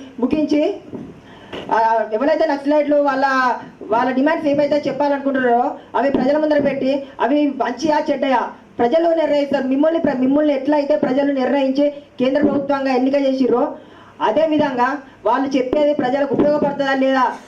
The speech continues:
అన్న విషయం కూడా ప్రజలు నిర్ణయిస్తారు. మీరు వాళ్ళతో శాంతి చర్చలు జరపడానికి నిజంగా మీకు ఎలాంటి భయం లేకుండా జరపండి.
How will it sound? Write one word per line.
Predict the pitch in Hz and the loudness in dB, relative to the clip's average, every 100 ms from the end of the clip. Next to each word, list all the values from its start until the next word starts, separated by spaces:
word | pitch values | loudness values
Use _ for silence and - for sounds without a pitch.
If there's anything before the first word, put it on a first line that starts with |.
| - | -4
అన్న | 254 | -2
విషయం | 262 247 330 330 | 0 0 0 2
కూడా | 302 254 277 - - - - - - - - - | 0 0 -2 -4 -14 -20 -20 -20 -20 -20 -8 -4
ప్రజలు | 247 330 | 0 2
నిర్ణయిస్తారు. | 311 302 302 277 262 240 - | 2 2 0 0 -4 -6 -4
మీరు | 233 330 | 0 2
వాళ్ళతో | 294 277 302 320 | 2 0 0 0
శాంతి | 302 262 294 294 | 0 0 0 0
చర్చలు | 294 269 | 0 0
జరపడానికి | 254 262 262 247 | 0 0 -2 -4
నిజంగా | 233 285 294 302 | -4 -2 0 0
మీకు | 285 269 | 0 -2
ఎలాంటి | 254 294 285 | -2 0 0
భయం | 240 262 | -2 -2
లేకుండా | 254 247 247 | -2 -2 0
జరపండి. | 233 233 254 233 | 0 -2 -4 -6